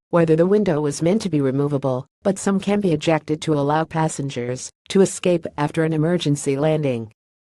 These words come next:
Download the S T V News app as Scotland's favourite and is available for iPhone from the App Store and for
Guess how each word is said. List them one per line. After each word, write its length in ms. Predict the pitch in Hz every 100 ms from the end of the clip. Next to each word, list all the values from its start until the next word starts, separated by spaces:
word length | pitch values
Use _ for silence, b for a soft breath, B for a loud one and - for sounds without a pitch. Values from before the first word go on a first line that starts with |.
| _
Download 480 | 190 190 202 170 165
the 140 | 156
S 180 | 151 156
T 200 | - 190
V 140 | 185 170
News 280 | 160 165 -
app 240 | 151 156 156
as 140 | 147
Scotland's 580 | - 165 147 151 139 -
favourite 560 | 170 165 139 120 120 _ _
and 120 | - 170
is 140 | 165
available 440 | 190 196 170 156
for 200 | 165 165
iPhone 480 | 160 170 175 180 160
from 180 | - 135
the 160 | 131 135
App 180 | 131
Store 460 | - - 151 123 120 - -
and 160 | 185
for 160 | 185